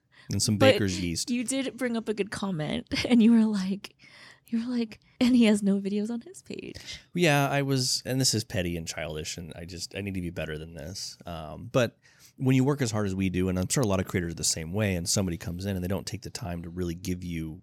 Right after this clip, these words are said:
Speaker 1: the time it might deserve, even if they disagree with it, even if they don't like it, that's fine. Constructive criticism is okay, but there was nothing constructive there. I, I was tempted to respond, you know, "I look forward," something to the effect of, "I look forward to subscribing to your channel when you start putting out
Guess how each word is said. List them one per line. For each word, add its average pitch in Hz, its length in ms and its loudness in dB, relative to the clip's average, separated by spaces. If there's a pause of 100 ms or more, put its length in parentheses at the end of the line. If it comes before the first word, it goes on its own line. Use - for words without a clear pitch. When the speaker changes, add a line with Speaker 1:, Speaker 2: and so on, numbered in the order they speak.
Speaker 1:
the 107 300 -4
time 90 320 -6
it - 80 -8
might 85 180 -6
deserve, 87 560 -8 (680)
even 156 180 2
if 127 60 2
they 113 80 4
disagree 107 420 2
with 120 200 2
it, 117 140 0
even 98 180 -2
if 87 60 0
they 85 60 -2
don't 82 100 -6
like 110 240 0
it, 113 160 -2 (220)
that's 180 180 -6
fine. 117 320 -4
Constructive 123 480 -4
criticism 95 500 -2
is 71 120 -10
okay, 69 480 -6
but - 200 -10
there 113 280 0
was 110 100 0
nothing 107 240 0
constructive - 480 -10
there. 67 300 -12 (500)
I, 110 120 -10 (460)
I 110 40 -4
was 104 100 -4
tempted 110 320 0
to 95 60 -2
respond, 90 500 0
you 90 80 -4
know, 90 80 -2
"I 90 60 0
look 92 180 -2
forward," 90 460 -6 (100)
something 135 240 2
to 113 60 2
the 98 100 2
effect 87 320 -2
of, 87 100 0
"I 90 60 2
look 90 220 0
forward 85 400 -2
to 82 420 -4 (260)
subscribing 98 580 0
to 85 60 -2
your 95 200 0
channel 85 400 -4
when 85 160 -6
you 120 160 0
start - 260 -4
putting 87 340 -4
out 78 260 -8